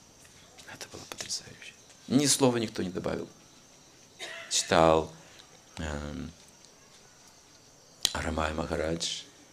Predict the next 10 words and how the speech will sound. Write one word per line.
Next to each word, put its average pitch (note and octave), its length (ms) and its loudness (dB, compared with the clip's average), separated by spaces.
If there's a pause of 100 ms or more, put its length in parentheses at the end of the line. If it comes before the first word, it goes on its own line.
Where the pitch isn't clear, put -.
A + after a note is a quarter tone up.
(440)
читал D2+ 720 -4
Раданат D2 500 -4
Махарадж, D#2+ 720 -6 (760)
читал D2+ 420 -2
Бхактичар D2 680 -2
Махарадж. D#2 720 -6 (840)
Кто-то - 240 -10
еще - 200 -6
читал? - 340 -6 (2250)
Мгм. F#2+ 360 -10